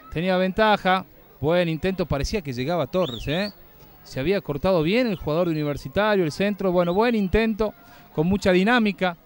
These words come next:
el avance, el ataque de Universitario, la primera chance, ahí vemos la corrida,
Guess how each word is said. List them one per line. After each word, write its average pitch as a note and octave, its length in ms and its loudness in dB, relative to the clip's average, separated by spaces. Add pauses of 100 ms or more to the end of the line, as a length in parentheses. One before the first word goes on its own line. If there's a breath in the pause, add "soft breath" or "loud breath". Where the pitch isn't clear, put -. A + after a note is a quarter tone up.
(360)
el C3+ 100 -4
avance, G3 380 2
el E3 60 -2
ataque F#3 380 0
de E3+ 80 0
Universitario, D#3+ 840 0 (480)
la D#3 140 -2
primera F#3 460 -2
chance, G3 560 -4
ahí F3 160 -2
vemos D#3+ 300 -2
la D#3 100 -4
corrida, F3+ 480 -2